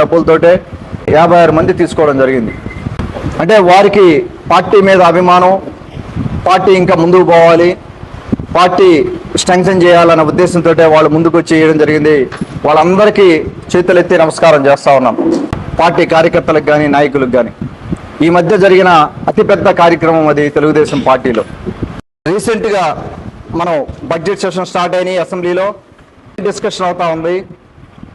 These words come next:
మనం ఎన్ని, ఎంత అమౌంట్ తోటి మనం బడ్జెట్ని ప్రవేశపెట్టాము, మన ఉదయగిరి నియోజకవర్గానికి ఏం జరగబోతా ఉంది అనే దాని గురించి రెండు నిమిషాలు మాట్లాడుకుందాం. దాదాపుగా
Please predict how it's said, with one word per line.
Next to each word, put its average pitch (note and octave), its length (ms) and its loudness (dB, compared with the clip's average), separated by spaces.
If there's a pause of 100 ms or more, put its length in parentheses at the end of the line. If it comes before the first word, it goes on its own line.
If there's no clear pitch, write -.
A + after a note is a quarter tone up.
(560)
మనం E3 180 -4 (140)
ఎన్ని, G#3 200 -4 (120)
ఎంత F#3 160 -8 (260)
అమౌంట్ G3 260 -4
తోటి F#3+ 240 -4
మనం E3+ 200 -8
బడ్జెట్ని F3 280 -6
ప్రవేశపెట్టాము, E3 760 -6 (1300)
మన E3 180 -4 (120)
ఉదయగిరి F#3+ 380 -4
నియోజకవర్గానికి E3+ 840 -6
ఏం E3+ 180 -6
జరగబోతా E3 500 -6 (100)
ఉంది D#3 180 -4 (460)
అనే D#3+ 220 -6
దాని D#3+ 120 -4
గురించి D#3+ 360 -6 (540)
రెండు E3 200 -6
నిమిషాలు E3 500 -6 (200)
మాట్లాడుకుందాం. D3+ 600 -6 (1120)
దాదాపుగా G3+ 480 -4